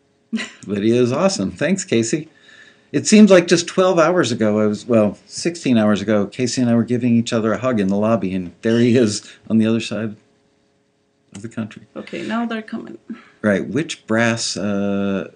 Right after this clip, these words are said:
Speaker 1: okay, what's your hardware setup and what's your brass?
Speaker 2: All right.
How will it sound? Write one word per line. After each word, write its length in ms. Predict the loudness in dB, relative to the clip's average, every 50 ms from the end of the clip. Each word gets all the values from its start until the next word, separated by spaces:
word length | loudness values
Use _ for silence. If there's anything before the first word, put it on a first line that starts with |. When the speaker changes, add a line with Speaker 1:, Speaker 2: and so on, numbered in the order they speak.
| _ _ _ _ _ _ _ _ _ _ _ _ _ _ _ -8
Speaker 1:
okay, 240 | -8 -6 -4 -2 0
what's 220 | 0 0 0 0
your 100 | -2 0
hardware 400 | 2 2 0 0 0 0 -2 -2
setup 420 | 0 0 2 4 6 6 4 4 4
and 100 | 2 2
what's 180 | 2 2 0
your 80 | -2 -2
brass? 440 | 0 -2 -4 -4 -8 -14 -14 -16 -16 _ -20 -20 _ _ -20 _ _ _ _ _ _ _ _ _ _ _ _ _ _ _
Speaker 2:
All 160 | -4 -2 -2
right. 520 | -2 -2 -4 -6 -8 -12 -14 -16 _ -20